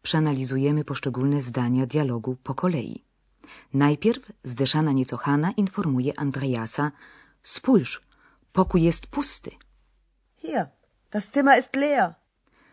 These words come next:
Speaker 1: Dosłownie Hanna mówi: „Tutaj pokój jest pusty”, ale niemieckie hier, tutaj, znaczy w tym przypadku tyle samo, co polskie:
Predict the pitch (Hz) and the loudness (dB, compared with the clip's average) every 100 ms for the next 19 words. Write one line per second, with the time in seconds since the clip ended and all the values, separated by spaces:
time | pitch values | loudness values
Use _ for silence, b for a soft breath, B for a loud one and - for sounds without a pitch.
0 | b b b - 175 - 285 269 156 135 | b b b 2 4 4 -4 0 0 0
1 | 180 180 165 170 165 196 - _ _ _ | 0 2 2 0 0 -2 -4 _ _ _
2 | _ _ _ - 311 - 127 156 220 _ | _ _ _ -8 -6 -4 -4 -4 -8 _
3 | - 180 131 139 139 170 - - 240 - | -2 -2 0 -4 -4 -6 -8 -8 -8 -8
4 | - - - _ _ _ - 180 208 233 | -12 -16 -18 _ _ _ 0 6 8 8
5 | 285 - - 190 - - 202 131 196 - | 6 4 -2 -2 -2 0 2 2 -4 -12
6 | _ - 190 - 135 139 220 b b 147 | _ -4 -2 -2 -6 -8 -10 b b -6
7 | 135 233 - 277 247 220 165 160 190 - | -2 0 -2 -2 2 2 0 -4 -4 -4
8 | 220 220 190 143 135 160 - - 143 135 | 0 0 0 -2 0 -2 -4 -4 -2 -4
9 | - 170 | -4 -4